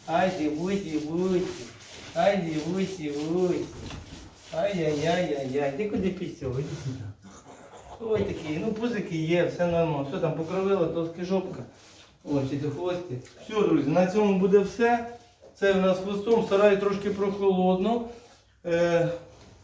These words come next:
з одної сторони це добре, тому що вони ховаються під лампочку. Е, зараз цю ніч був теж морозець, сьогодні трошки протопимо, для того, щоб забрати вологу. Так що я на цьому буду завершувати відео. Всім бажаю скорішої перемоги,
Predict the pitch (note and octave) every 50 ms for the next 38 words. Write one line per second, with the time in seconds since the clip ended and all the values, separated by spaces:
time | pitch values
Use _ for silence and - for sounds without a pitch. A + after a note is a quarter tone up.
0 | _ _ D#3+ D3+ E3 F#3+ F#3+ G3+ G#3+ G#3 F#3+ - G#3 G3 G3 G3+ F#3+ F#3 F#3+ F#3+
1 | F3+ G#3+ G#3 G3 G3 F#3 F3+ F3+ F3 F3 F3+ F#3 F3+ E3 - F3 E3+ F3+ F#3 F#3
2 | F3 E3+ D#3+ D#3 E3 E3 F3 F#3 F#3 - C#3 C3 B2+ - - - _ _ _ _
3 | _ _ _ _ _ _ _ _ - C#3 C#3+ C#3 C3+ C3+ C3+ C3+ C3 C3 C3 C3
4 | - - - - - - - - - - - - - - E3 D3+ D3 C#3+ C#3 C#3+
5 | E3+ F3+ F3+ E3+ D#3+ E3+ - E3+ D#3+ D#3 - G3 F#3+ F#3+ F3+ D#3 D#3 E3+ F3+ F3+
6 | F3 F3+ F3 E3 F3+ F3+ E3+ F3 F3+ F3 F3 G#3 A3 A3+ A3+ - - - - -
7 | _ _ _ - F#3+ F#3+ F#3 E3+ C#3+ D#3+ F3+ F3+ F3+ - - E3 D3+ - D#3+ D#3+
8 | D#3 D#3+ D#3 C#3+ C3+ B2 - B2+ B2+ B2 B2 C#3+ C#3+ - F3+ F3 D3+ D3 C3+ C#3+
9 | D3 C#3 D#3 D3+ D3+ D#3 D3 C#3+ D3 D3 C#3 B2+ A#2+ A2 A2 A2+ - - - -
10 | - - - E3 D#3+ D#3 - F#3+ G3+ G#3 G3+ G3 F#3+ F#3 F3+ F#3+ F#3+ F#3 F#3 F3+
11 | F3+ F3+ F3+ F#3 F#3 F#3 F#3 F#3 F#3 F#3 F3+ F#3 F#3 F3+ F#3+ G#3+ G#3+ G#3 F#3+ E3+
12 | - - - - F3 F3 F3 D#3+ D3+ D3+ D#3+ D#3+ E3+ F3 D#3+ D#3 - - E3 E3
13 | D#3 - F3 D#3+ D3 - D#3+ D#3 D#3 D#3+ F3 F#3 F#3 E3+ D3+ C3